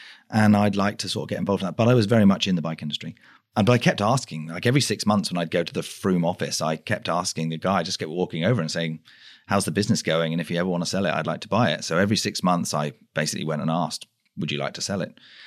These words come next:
And eventually they did sell it. And that's a story in itself. Uh, so in, in January two thousand nineteen, I bought the brand and, and really had, you know, I liked coffee. I'm one of the people who goes to an independent coffee shop and buys sometimes a cappuccino, sometimes a latte, sometimes a flat white, you know.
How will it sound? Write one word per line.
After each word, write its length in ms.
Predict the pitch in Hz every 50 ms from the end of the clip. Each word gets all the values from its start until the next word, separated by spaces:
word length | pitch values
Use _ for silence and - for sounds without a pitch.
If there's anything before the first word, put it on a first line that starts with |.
| - - - - - _ _ _
And 140 | - 107 117
eventually 380 | 117 135 165 156 - 135 113
they 140 | 101 107 98
did 200 | 95 107 104 98
sell 220 | - - 85 80 87
it. 120 | 90 -
And 100 | 87 80
that's 180 | 82 82 - -
a 40 |
story 300 | - - - 98 87 85 80
in 60 | 80
itself. 500 | 82 - - 117 101 80 76 71 - - _ -
Uh, 240 | 90 85 82 80
so 160 | 80 - 98 92
in, 200 | 87 87 82 - _ -
in 120 | 98 90
January 260 | 107 104 110 107 98
two 140 | - - 92
thousand 280 | 90 87 90 - 90 87
nineteen, 500 | 85 85 82 80 - 107 104 92 85 78
I 80 | 76
bought 320 | 78 - - 82 80 73 -
the 60 | 76
brand 540 | - 90 87 87 80 73 71 76 76 - -
and, 240 | - 85 85 82 78 - _ _ -
and 360 | 90 87 87 87 85 - - _ -
really 320 | 98 98 98 98 95 90
had, 280 | 85 90 87 87 82 - _ _ _ _ _ _ - - - - - _ _ _ _
you 60 | -
know, 80 | 98 92
I 40 | 90
liked 240 | 98 117 - - -
coffee. 360 | - 135 131 - - 73 76
I'm 200 | 78 82 85 90
one 200 | 90 90 98 98
of 40 | 95
the 60 | 90
people 220 | - 98 82 92
who 60 | 90
goes 260 | 80 95 90 95 92 -
to 80 | - 95
an 80 | 92
independent 600 | 92 98 95 90 85 - - 98 95 95 92 -
coffee 220 | - 117 117 - 82
shop 280 | - 87 78 - -
and 120 | 92 85 78
buys 280 | 90 87 87 87 85
sometimes 480 | - 101 98 95 92 98 92 87 82 85
a 40 | 85
cappuccino, 560 | - 90 - - - - 107 95 85 78 78
sometimes 440 | - 95 98 98 95 92 90 87 87
a 40 |
latte, 380 | 87 90 95 95 95 - 80 76
sometimes 440 | - 90 92 95 92 101 92 90 85
a 40 | 82
flat 240 | - 92 82 -
white, 280 | - 92 92 80 76 -
you 60 | - 95
know. 160 | 90 85